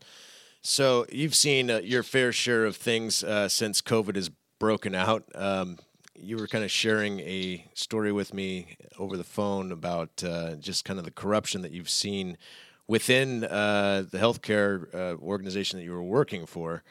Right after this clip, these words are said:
Um, can you tell me a little about, about what kind of, like,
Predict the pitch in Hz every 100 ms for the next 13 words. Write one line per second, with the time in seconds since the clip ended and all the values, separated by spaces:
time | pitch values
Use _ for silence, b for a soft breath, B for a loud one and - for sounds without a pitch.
0 | b b b b _ 92 95 92 85 -
1 | - 120 - 135 135 127 117 120 110 107
2 | 71 _ 101 101 90 98 110 107 95 87
3 | 85